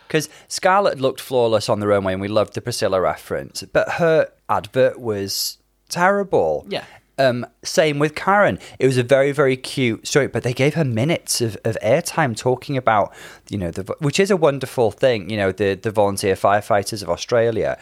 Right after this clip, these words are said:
Speaker 1: That is a wonderful thing to talk about, but it just distracted from the fact that her advert was not funny. She says things like they're supposed to be funny, <laughs> but they're not funny.
Speaker 2: No. Like,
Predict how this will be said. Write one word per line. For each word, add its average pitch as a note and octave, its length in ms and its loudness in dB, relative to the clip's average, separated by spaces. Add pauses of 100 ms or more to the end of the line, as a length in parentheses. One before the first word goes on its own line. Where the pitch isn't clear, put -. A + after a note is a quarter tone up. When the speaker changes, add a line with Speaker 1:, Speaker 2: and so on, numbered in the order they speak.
(240)
Speaker 1:
That B2+ 300 0
is C3+ 80 -2
a - 20 -6
wonderful A2 320 0
thing G2+ 140 -6
to - 80 -16
talk B2+ 280 0
about, F2+ 320 0
but - 180 0 (220)
it E3 80 -2
just G#3 160 0
distracted - 440 0
from F#3 120 -4
the C#3 80 -4
fact - 220 -4
that A#2 120 -2
her C#3+ 180 -2
advert A#2+ 440 0
was B2 300 0
not F#2+ 420 -2
funny. B2+ 640 -2 (640)
She - 160 -2
says G3+ 340 0
things D#3 260 -4
like G#2 120 0
they're A#2+ 80 -4
supposed E3 420 -4
to - 60 -18
be C3+ 100 -10
funny, F#2 320 -4
<laughs> G2 60 -10
but - 100 -8
they're D#3+ 160 0 (100)
not G#3 200 2
funny. F#3+ 600 0
Speaker 2:
No. F3+ 840 2 (100)
Like, F3 160 -8